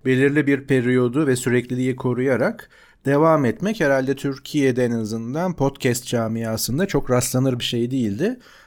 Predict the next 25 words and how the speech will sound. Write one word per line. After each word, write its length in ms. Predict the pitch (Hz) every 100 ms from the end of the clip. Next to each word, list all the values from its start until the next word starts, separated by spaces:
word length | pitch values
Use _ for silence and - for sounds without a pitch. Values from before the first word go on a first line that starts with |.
| _
Hani 180 | 123 123
onun 340 | 143 165 170
da 140 | 147
verdiği 440 | 131 127 123 123 117
bir 140 | 117
tabii 360 | - 120 113 110
ki, 200 | 123 110
e, 320 | 110 107 107
gurur 520 | 101 123 131 151 135
ve 60 | 123
mutluluk 520 | 127 127 135 143 -
var. 340 | 123 277 - - - _
Ama 200 | 180 185
bir 80 | 247
yandan 640 | 226 208 202 214 170 180
da 240 | 226 220
hafif 320 | 185 202 - 185
bir 120 | 214
metal 460 | 247 156 160 156
yorulması 560 | 139 123 120 113 110 117
her 160 | 131 135
anlamda 500 | 117 110 104 107 120
biraz 220 | 120 113
sonra 260 | 113 104
konuşacağız. 800 | 104 110 107 107 123 214 247 -